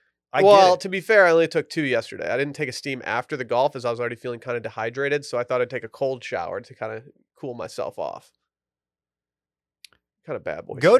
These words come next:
Speaker 2: shit.
Speaker 1: Woated was fun. I remember there was some,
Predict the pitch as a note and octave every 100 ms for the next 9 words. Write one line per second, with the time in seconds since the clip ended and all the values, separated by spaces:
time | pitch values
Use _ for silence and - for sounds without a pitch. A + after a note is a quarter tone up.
0 | D#4 G3 D#3 F3 D#3 A#2 A2+ - - -
1 | E3 C#3 A2 G2+ G#2+ _ _ _ - C3+
2 | E3 A3+ A#3 G3 F3+ E3 - C#3+ B2+